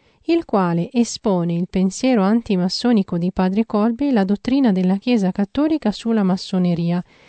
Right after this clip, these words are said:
sostanzialmente rimasta invariata dal millesettecentotrentotto ad oggi.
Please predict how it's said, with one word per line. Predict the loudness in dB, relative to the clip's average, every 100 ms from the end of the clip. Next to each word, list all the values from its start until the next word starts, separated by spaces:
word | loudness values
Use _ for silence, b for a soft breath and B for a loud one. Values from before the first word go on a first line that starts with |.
| b
sostanzialmente | -8 -4 -4 -2 -2 -2 0 0 0 0 0
rimasta | 0 0 -2 -4 -4
invariata | -4 0 0 0 -4 -6 -2
dal | 0 2
millesettecentotrentotto | 2 0 -2 -2 -4 -2 0 0 -2 -2 -2 -2 0 -2 -2 -2
ad | -2
oggi. | -2 -6 -10 -14